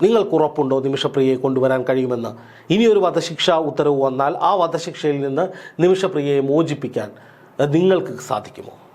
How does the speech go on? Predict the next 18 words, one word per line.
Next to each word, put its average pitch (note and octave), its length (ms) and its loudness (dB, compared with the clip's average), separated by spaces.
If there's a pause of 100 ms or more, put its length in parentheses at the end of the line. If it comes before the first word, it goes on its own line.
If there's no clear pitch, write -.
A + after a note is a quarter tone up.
(160)
അതാണ് F3 200 2
ആദ്യത്തെ C3+ 420 -2
ചോദ്യം. - 260 -18 (680)
രണ്ടാമത്തെ G3 480 2
ചോദ്യം C#3+ 340 0
എന്ന് C3 120 0
പറയുന്നത്, A#2+ 560 -2 (540)
കാന്തപുരം G3+ 720 2
എ D3 80 0
പി D#3 200 -2
അബൂബക്കർ D3 580 2
മുസ്ലിയാർക്ക് C3+ 480 0
ഈ C#3+ 60 2
വിഷയത്തിൽ C#3 580 2
ഇടപെടുന്നതുകൊണ്ട് C3+ 580 2
എന്തു D3 380 2
നേട്ടമാണെന്നാണ് C3+ 880 0
നിങ്ങൾ B2+ 140 0